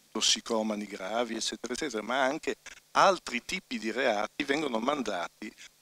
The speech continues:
alle istituzioni psichiatriche che fanno sempre meno psichiatria nel senso clinico e si trovano a fare da contenitori di queste,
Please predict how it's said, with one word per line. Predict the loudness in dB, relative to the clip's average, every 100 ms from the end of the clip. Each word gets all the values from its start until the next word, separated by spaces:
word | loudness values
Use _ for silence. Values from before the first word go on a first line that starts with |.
| -6
alle | -2
istituzioni | 0 0 -4 -4 -2 0
psichiatriche | 2 0 4 4 4 0 -4 -4
che | 0
fanno | 4 4 4 4
sempre | 4 4 2 0
meno | 2 0 2
psichiatria | 0 0 0 -4 -2 0 0 -2 _ _ _ _
nel | -8 0
senso | 2 2 2 0 0
clinico | -6 -6 -6 -8 -4 -6 -6 _ _ _ _
e | 2
si | 4 4 4
trovano | 6 6 6 2
a | 2
fare | 4 2 2
da | -2
contenitori | -4 -8 -4 -4 -4 -4 -2 -2 -4 -10 -10
di | -10
queste, | -6 -4 -4 -4 -6